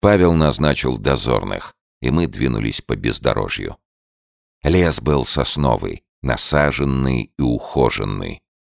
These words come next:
Двигаться по такому лесу нетрудно. Часа в три ночи Павел сообщил, что полк Парпа расположился на отдых километрах в восьми от нас.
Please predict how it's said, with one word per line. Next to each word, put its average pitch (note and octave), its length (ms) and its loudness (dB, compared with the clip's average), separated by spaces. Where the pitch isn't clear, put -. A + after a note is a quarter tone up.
Двигаться D#2+ 480 -2
по - 100 -18
такому C2+ 440 -2
лесу A1 360 -2
нетрудно. G#1 760 -6
Часа D2+ 340 0
в - 80 -10
три B1+ 200 -2
ночи D2+ 360 0
Павел A#1 360 -2
сообщил, G#1 640 -4
что - 220 -6
полк - 520 -2
Парпа D2 520 0
расположился C2 840 0
на G#1+ 160 0
отдых C#2+ 440 2
километрах A#1 680 -4
в G1+ 220 -12
восьми B1 380 -2
от - 220 -4
нас. G1+ 380 -6